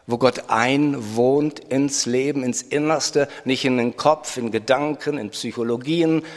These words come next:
in Philosophien, in Menschen, in Wesen und da was bewirkt, was noch überhaupt nicht drin ist und nicht drin sein kann. In was für Herzen er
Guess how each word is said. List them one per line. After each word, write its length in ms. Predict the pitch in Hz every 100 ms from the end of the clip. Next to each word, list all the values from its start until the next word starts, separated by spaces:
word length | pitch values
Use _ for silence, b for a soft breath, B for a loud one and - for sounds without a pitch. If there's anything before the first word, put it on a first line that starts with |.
| B
in 120 | 90
Philosophien, 1040 | - 143 147 143 135 - 139 143 143 143 135 B B
in 240 | 117 127 -
Menschen, 560 | 110 135 160 - - -
in 260 | 117 107
Wesen 560 | 127 143 156 151 165 170 - B B
und 140 | 120
da 140 | 143 123
was 340 | 135 - -
bewirkt, 500 | 143 113 120 160 151
was 160 | 139 120
noch 140 | 127
überhaupt 280 | 131 131 -
nicht 200 | 131 110
drin 260 | 110 127 143
ist 380 | 160 - - B B 127
und 120 | 123
nicht 180 | 117 120
drin 200 | 135 127
sein 300 | 131 123 120
kann. 380 | 120 127 135 127 - - b b b b b b -
In 160 | 117
was 160 | 117 127
für 140 | 131
Herzen 380 | 117 127 127 131
er 280 | 123 113